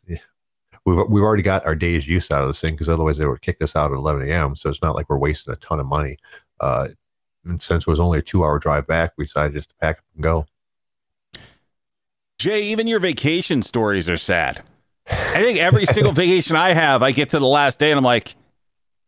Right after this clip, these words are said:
Speaker 2: "Well, shit, maybe I just move down here."
Speaker 1: <laughs> The wife does wanna move down there. Uh, she was lo-, she wanted to look at the, the prices for houses, like, a couple of houses,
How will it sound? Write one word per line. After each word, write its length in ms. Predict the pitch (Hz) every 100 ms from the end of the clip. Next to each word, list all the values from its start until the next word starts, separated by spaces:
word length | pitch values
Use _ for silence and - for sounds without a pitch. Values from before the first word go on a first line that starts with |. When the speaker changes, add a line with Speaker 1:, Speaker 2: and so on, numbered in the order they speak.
| _ _
Speaker 2:
"Well, 60 | 120
shit, 360 | - 208 123
maybe 240 | 113 165 220
I 20 |
just 220 | 165 160
move 380 | 120 139 135 92
down 260 | 98 87 78
here." 320 | 82 69 - - _ _ _ - 127
Speaker 1:
<laughs> 1120 | 120 120 104 113 101 101 - 101 - - - - - -
The 80 | 104
wife 200 | 123 -
does 220 | 107 101
wanna 180 | 85 78
move 200 | 82 71
down 260 | 73 71
there. 260 | 71 67 78
Uh, 220 | 78 76
she 180 | - 92
was 140 | 85
lo-, 180 | 92 90
she 140 | -
wanted 240 | 80 85 80
to 60 |
look 180 | 78 80
at 200 | 78 71
the, 180 | - 71 -
the 80 | 76
prices 420 | - 78 - 78
for 140 | 76
houses, 480 | 78 76 - 73 65
like, 240 | 73 73 -
a 60 |
couple 280 | 76 80 73
of 60 | 71
houses, 320 | 73 - 71